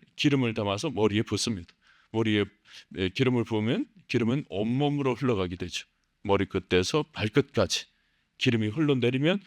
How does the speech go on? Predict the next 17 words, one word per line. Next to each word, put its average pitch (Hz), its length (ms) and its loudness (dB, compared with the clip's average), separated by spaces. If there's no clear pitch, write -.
기름과 98 720 -4
몸이 139 460 0
분리, 139 380 2
에, 98 120 -2
분리되지 120 640 2
않고 101 380 0
하나가 120 360 -2
됩니다. 85 380 -8
기름이 123 300 -2
온몸에 143 480 0
흘러내렸기 123 600 0
때문에 110 460 -2
온몸이 170 540 -2
기름으로 120 480 -2
덮치게 107 400 -2
되는 87 240 -2
거예요. 82 140 -12